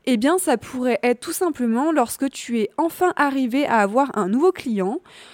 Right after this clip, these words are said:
l'expérience passe entre vous, voilà, tu lui vends ton produit ou alors il y a un échange, euh, il y a un service en tout cas qui se passe entre vous et qui est monétisé parce que tu vends quelque chose.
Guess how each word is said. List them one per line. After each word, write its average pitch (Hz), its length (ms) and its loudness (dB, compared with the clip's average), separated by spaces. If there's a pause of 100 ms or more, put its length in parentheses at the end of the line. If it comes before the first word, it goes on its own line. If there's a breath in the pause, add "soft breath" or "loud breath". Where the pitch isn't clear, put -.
(200 loud breath)
l'expérience 302 640 2
passe 277 220 2
entre 220 260 -6
vous, 277 260 2
voilà, 214 220 4
tu - 180 -12
lui 202 100 -4
vends 285 220 2
ton 277 120 -2
produit 247 540 2
ou 226 140 0
alors 226 260 4
il 240 60 -4
y 226 60 -2
a 240 80 -2
un 208 220 -2
échange, 220 500 -4
euh, 190 220 -2
il 185 60 -8
y 196 60 -4
a 202 60 -2
un 202 60 -2
service 233 500 -2
en 233 40 -4
tout 208 100 -10
cas 240 100 -4
qui 226 140 -10
se - 120 -14
passe 233 280 -4
entre 202 320 -8
vous 202 260 0
et 247 80 0
qui - 100 -4
est 220 40 0
monétisé 196 760 -2 (300 loud breath)
parce 208 200 -10
que - 80 -8
tu 196 200 -10
vends 214 240 -4
quelque 214 260 -6
chose. 277 320 -2